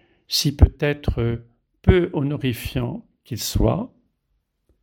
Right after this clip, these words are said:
nous nous sanctifions. Et se sanctifier, c'est faire en sorte que le travail au service de l'autre ou de la société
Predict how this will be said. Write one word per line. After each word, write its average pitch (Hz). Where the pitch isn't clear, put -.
nous 139
nous 131
sanctifions. 120
Et -
se 123
sanctifier, 135
c'est -
faire 131
en 131
sorte 120
que -
le 113
travail 139
au 160
service 127
de 120
l'autre 165
ou -
de 113
la 107
société -